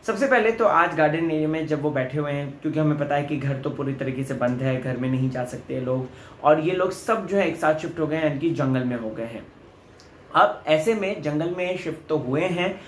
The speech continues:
और यहाँ पर उमर रियाज को तेजस्वी कहते हैं कि मुझे तू है ना,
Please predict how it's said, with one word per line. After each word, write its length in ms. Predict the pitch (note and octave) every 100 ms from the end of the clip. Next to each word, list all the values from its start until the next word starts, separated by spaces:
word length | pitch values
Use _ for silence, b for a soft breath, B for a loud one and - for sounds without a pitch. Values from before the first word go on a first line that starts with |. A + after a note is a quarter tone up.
| B B
और 380 | - B3+ D#3 C3
यहाँ 340 | D3+ E3+ A#3 A#3
पर 420 | - D#3 D#3+ - -
उमर 240 | G3+ B3+
रियाज 400 | G3+ D#3 D3 D#3+
को 260 | - - D3+
तेजस्वी 460 | D#3 D3 D3+ D3+ F#3+
कहते 280 | D3+ C#3+
हैं 120 | E3 E3
कि 80 |
मुझे 400 | F3+ D3+ D3+ F#3+
तू 180 | G3 F3
है 160 | D#3 C#3
ना, 240 | D3 D#3